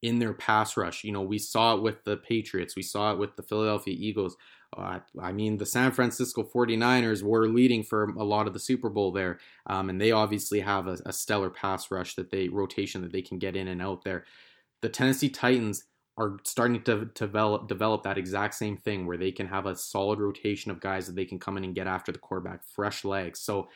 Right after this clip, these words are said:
Zach Bond might be that guy, uh, to add to that, that, that pass rush,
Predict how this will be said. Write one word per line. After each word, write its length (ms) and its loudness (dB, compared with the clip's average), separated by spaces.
Zach 320 4
Bond 360 0
might 260 -4
be 160 -8
that 240 -2
guy, 320 0
uh, 280 -2
to 140 0
add 180 6
to 100 -4
that, 400 0
that, 320 -4
that 200 -2
pass 320 2
rush, 380 -4